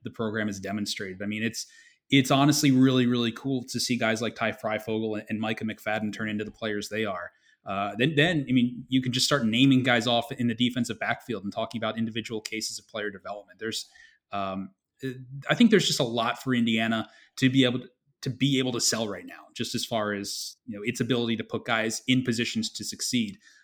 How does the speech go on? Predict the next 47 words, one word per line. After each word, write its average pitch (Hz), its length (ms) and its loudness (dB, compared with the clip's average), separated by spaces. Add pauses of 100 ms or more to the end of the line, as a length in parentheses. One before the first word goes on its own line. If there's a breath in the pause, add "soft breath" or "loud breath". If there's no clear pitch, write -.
(160 soft breath)
Um, 104 300 -4
you 123 120 2
know, 117 120 -2
it, - 140 -4 (260 loud breath)
that's 147 200 4
the 151 100 0
cool 156 180 0
thing. 110 220 -2
You 110 80 -2
know, 113 80 0
it's 123 260 0
not 135 240 4
just 131 340 0
Reese 113 220 0
Taylor. 104 380 -4
It, 107 120 -8
it's 123 160 -6
a 123 60 -2
lot 113 240 0
of 113 80 -2
different 110 300 -6
guys 110 400 0
on 110 160 -2
both 120 200 -2
sides 107 300 -6
of 98 60 -14
the 92 60 -14
ball. 104 360 -4 (340 soft breath)
Um, 107 260 -2
and 104 80 -2
I, 117 160 -2
again, 117 240 4
I, 104 80 -2 (120)
I, - 20 -6
you 113 120 -6
know, 92 80 -8
I, 101 200 -6
I 110 100 -2
think 107 200 -8
that's 107 220 -6
a 107 40 -8
real 107 180 -4
testament 107 600 -6
to 104 360 -8 (280 soft breath)
the 110 80 -8
type 107 320 -4
of 101 180 -6